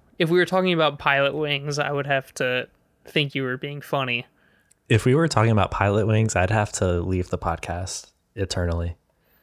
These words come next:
Speaker 1: Oh, God. I have to, I did play Pilot Wings for this, just to,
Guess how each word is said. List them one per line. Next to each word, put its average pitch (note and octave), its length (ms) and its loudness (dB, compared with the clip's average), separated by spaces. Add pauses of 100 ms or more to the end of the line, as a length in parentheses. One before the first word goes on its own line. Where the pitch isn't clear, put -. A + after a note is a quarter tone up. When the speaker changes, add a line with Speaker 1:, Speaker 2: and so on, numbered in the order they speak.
(320)
Speaker 1:
Oh, D3 240 -6 (160)
God. - 420 -16 (640)
I F3 80 -6
have G3 200 -2
to, D3 240 -2 (380)
I D#3+ 120 0
did D#3+ 280 0
play C#3+ 200 -2
Pilot C#3 380 -4
Wings D3+ 260 -4
for E3+ 140 -4
this, E3 480 -4
just - 240 -10
to, C#3 300 -2